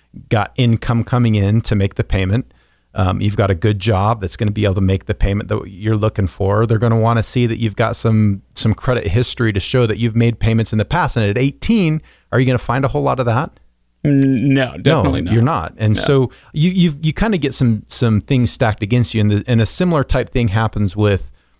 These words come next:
Speaker 1: with trucking and, well, really with any business when you first try to start out.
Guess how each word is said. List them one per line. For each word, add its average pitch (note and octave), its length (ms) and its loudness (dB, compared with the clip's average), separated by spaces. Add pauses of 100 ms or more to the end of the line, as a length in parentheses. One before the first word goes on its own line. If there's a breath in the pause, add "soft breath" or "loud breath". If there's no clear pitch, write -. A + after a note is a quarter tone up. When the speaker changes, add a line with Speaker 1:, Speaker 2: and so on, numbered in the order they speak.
(120)
Speaker 1:
with G#2+ 200 0
trucking F#2 600 -4 (100)
and, G#2+ 320 0
well, B2 260 0
really D3 220 0
with A2 220 0
any B2+ 160 2
business G2 420 -4
when G2 140 -2
you F#2 40 -2
first - 300 -4
try G2+ 160 -2
to F2+ 80 -4
start G2 320 -2
out. A2+ 300 0